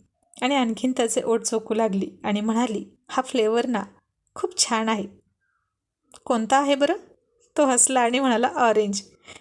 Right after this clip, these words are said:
आणि तुला जर आवडला असेल तर घरी आणतो की, आपण दोघं घेऊया." ती हसून म्हणाली, "काही नको, तुम्हाला माहीत आहेत ना, मला एखादी गोष्ट आवडली की मी ती अति करते,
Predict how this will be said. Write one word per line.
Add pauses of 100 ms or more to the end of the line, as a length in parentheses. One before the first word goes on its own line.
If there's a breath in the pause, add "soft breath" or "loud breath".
(160 loud breath)
आणि
तुला
जर
आवडला
असेल
तर
घरी
आणतो
की,
आपण
दोघं
घेऊया." (800)
ती
हसून
म्हणाली,
"काही
नको, (600 soft breath)
तुम्हाला
माहीत
आहेत
ना, (600 soft breath)
मला
एखादी
गोष्ट
आवडली
की
मी
ती
अति
करते,